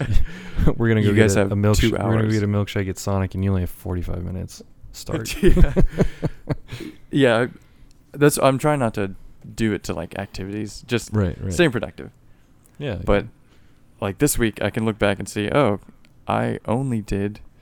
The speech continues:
Speaker 1: I only did writing and then a little bit of concept art." So
Speaker 2: Right.
Speaker 1: I am kinda slacking in the programming department.
Speaker 2: Right.
Speaker 1: And
Speaker 2: So
Speaker 1: that's
Speaker 2: what
Speaker 1: why
Speaker 2: did
Speaker 1: today I'm gonna program a lot.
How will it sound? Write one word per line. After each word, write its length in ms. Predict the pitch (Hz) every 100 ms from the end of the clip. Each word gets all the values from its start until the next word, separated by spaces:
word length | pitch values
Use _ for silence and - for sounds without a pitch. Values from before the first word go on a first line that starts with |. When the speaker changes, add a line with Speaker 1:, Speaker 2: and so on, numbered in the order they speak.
| _ - - _ _ - -
Speaker 1:
I 140 | 123 139
only 340 | 139 147 151
did 160 | 147 139
writing 400 | 151 139 104 104 -
and 180 | 110
then 140 | 117 113
a 160 | -
little 220 | 117 123 113
bit 80 | 110
of 60 |
concept 360 | - 104 101 -
art." 220 | 104 -
So 340 | - 101 98 104
Speaker 2:
Right. 180 | 104 95
Speaker 1:
I 140 | 101
am 220 | 101 98
kinda 300 | - - 127
slacking 440 | 110 101 98 101 95
in 120 | 95
the 60 | 92
programming 460 | 98 95 76 -
department. 560 | - - - 95 120 -
Speaker 2:
Right. 260 | 98 95 95 - _ _ -
Speaker 1:
And 180 | 92 95
Speaker 2:
So 20 | 92
Speaker 1:
that's 120 | 110
Speaker 2:
what 80 | 95
Speaker 1:
why 120 | 98
Speaker 2:
did 80 | 87
Speaker 1:
today 420 | 95 113 110 98
I'm 80 | 98
gonna 120 | 101
program 340 | 98 101 62 64
a 60 |
lot. 180 | - -